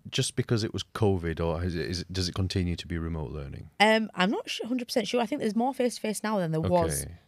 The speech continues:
Speaker 2: previously. But certain things, yeah, you can do. But, like, how can you teach endo
Speaker 1: Remote,
Speaker 2: on virtual?
Speaker 1: no,
Speaker 2: How
Speaker 1: you
Speaker 2: can you
Speaker 1: can't.
Speaker 2: teach composite bonding or, like, you know,
Speaker 1: And wh-,
Speaker 2: composite?
Speaker 1: and what about the actual clinical aspect of it? Were you able to, you know, did that, did, did, surely, because, like,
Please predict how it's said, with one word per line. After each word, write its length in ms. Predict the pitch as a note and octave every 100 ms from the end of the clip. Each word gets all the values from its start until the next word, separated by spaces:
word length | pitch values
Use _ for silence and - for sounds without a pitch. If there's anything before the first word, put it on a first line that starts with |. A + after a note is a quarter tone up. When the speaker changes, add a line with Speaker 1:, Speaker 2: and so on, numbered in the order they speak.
| _ -
Speaker 2:
previously. 760 | A3 G3+ E3+ - C3 D#3+ A#3 _ _ _ _ _
But 200 | F3+ E3 - _ _ _ _ _
certain 320 | - A4 E4
things, 240 | C#4 G#3+ F3+
yeah, 240 | E3 C3+ - _ -
you 100 | G#3
can 140 | G3+
do. 220 | G3 D#3
But, 120 | F#3
like, 220 | G#3 A3+ -
how 180 | G#3+
can 140 | C4 C4
you 80 | A#3+
teach 280 | - G3 -
endo 480 | F#3+ F3+ D3 C3 B2+ _ _ _ _ _ _ _ _ _ _ _ -
Speaker 1:
Remote, 120 | - F3+
Speaker 2:
on 80 | F3
virtual? 400 | F3+ F3+ - C#3+
Speaker 1:
no, 60 |
Speaker 2:
How 140 | D#3 G#3
Speaker 1:
you 40 |
Speaker 2:
can 100 | A3
you 60 | G#3
Speaker 1:
can't. 160 | G3+
Speaker 2:
teach 60 | E3
composite 360 | G3+ F3+ F3+ D#3+
bonding 460 | G3 D#3+ C3+ C#3 - -
or, 100 | E3
like, 300 | D3+ - - G3+
you 80 |
know, 160 | E3 C#3+
Speaker 1:
And 80 | D3+
wh-, 40 |
Speaker 2:
composite? 460 | - C#3+ E3+ D3+ C#3
Speaker 1:
and 120 | D3
what 140 | C3+ D#3+
about 220 | D3 D3
the 80 | D3+
actual 220 | C#3 C3+
clinical 400 | - - C3 -
aspect 400 | F2+ - - -
of 100 | -
it? 100 | - - _ - C#2+
Were 100 | G#2
you 80 | G#2+
able 180 | G#2 G2
to, 80 | - E2+
you 120 | A#2
know, 160 | G2 E2 E2+
did 160 | G2 G2+
that, 120 | - F#2+
did, 120 | - -
did, 520 | - - _ _ A#2+
surely, 500 | - - D#3 C#3+ G2
because, 420 | D#2+ - G2 F2+ E2
like, 200 | F2